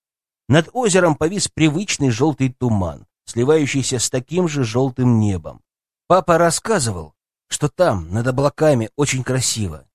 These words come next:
Огромная планета с кольцами, а еще станция, похожая на проткнутый спицами бублик, на которой целых сто сорок человек живет. Но ничего, когда-нибудь. Дом Марка за холмом,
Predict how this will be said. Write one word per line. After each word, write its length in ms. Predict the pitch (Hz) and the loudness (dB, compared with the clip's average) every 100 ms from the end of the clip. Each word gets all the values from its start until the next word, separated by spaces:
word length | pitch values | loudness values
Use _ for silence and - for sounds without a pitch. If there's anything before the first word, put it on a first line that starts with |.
| _ _ _ _ - | _ _ _ _ -2
Огромная 540 | 131 156 277 240 196 | 0 2 2 2 0
планета 420 | - 170 214 180 | 4 4 4 2
с 120 | 139 | 0
кольцами, 460 | - 214 - 147 151 | 0 0 2 2 0
а 80 | - | 2
еще 260 | 151 151 220 | 2 2 0
станция, 560 | - - 185 135 - | -4 0 2 2 -2
похожая 460 | 123 139 - 160 147 | -2 -4 -2 2 2
на 100 | 143 | 2
проткнутый 600 | - 165 175 143 135 135 | 2 0 2 0 0 -2
спицами 460 | - - 139 135 131 | -4 -4 -2 0 -2
бублик, 460 | 117 160 127 107 - | 2 2 2 -4 -4
на 140 | 113 143 | 0 2
которой 340 | 185 247 214 | 2 2 0
целых 380 | 147 226 226 165 | 2 2 4 2
сто 300 | - - 165 | 0 2 2
сорок 360 | - 226 190 | 4 4 2
человек 440 | - 165 170 139 98 | 0 0 2 2 -2
живет. 340 | 95 95 78 _ _ _ _ _ _ | -4 -6 -8 _ _ _ _ _ _
Но 120 | 151 | 2
ничего, 500 | 185 165 123 92 76 - _ _ _ _ _ | 4 2 -2 -4 -8 -14 _ _ _ _ _
когда-нибудь. 920 | - 143 143 247 208 135 92 85 - - _ _ _ _ _ _ _ _ _ _ _ _ _ _ _ _ | -2 0 2 2 2 0 -2 -8 -12 -18 _ _ _ _ _ _ _ _ _ _ _ _ _ _ _ _
Дом 280 | 107 190 294 | 0 4 4
Марка 420 | 220 233 247 - | 4 4 2 0
за 120 | 175 | 0
холмом, 640 | 185 202 185 147 104 78 | 2 4 4 4 2 -2